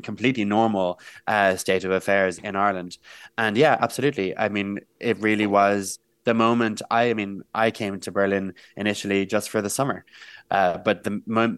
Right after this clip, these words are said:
the minute I realized how good it could be, that's when I started to make plans to find something more, uh, uh, more permanent, because frankly, it was just a much easier and much happier life.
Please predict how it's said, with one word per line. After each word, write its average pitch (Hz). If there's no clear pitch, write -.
the 104
minute 104
I 107
realized 90
how 98
good 95
it 92
could 87
be, 87
that's 92
when 95
I 90
started 90
to 92
make 85
plans 87
to -
find 90
something 92
more, 87
uh, 85
uh, 90
more 90
permanent, 90
because 85
frankly, 87
it 82
was 82
just -
a 101
much 90
easier 82
and 87
much 85
happier 87
life. 87